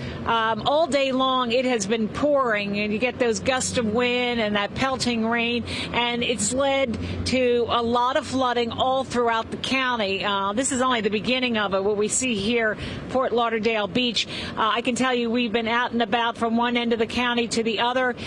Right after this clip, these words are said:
Um, same picture in Lauderhill, Lauderdale Lakes, and in Davie. A lot of concern that the water is actually gonna go inside some homes. Now, many residents had gotten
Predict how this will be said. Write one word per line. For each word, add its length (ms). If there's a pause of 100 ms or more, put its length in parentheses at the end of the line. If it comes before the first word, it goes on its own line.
(240)
Um, 500 (380)
same 340
picture 580
in 280
Lauderhill, 1000
Lauderdale 640
Lakes, 500 (300)
and 200
in 160
Davie. 560
A 40
lot 220
of 80
concern 600
that 180 (260)
the 100
water 380
is 220
actually 440
gonna 260
go 360
inside 680
some 240
homes. 380
Now, 160
many 220
residents 520
had 140
gotten 380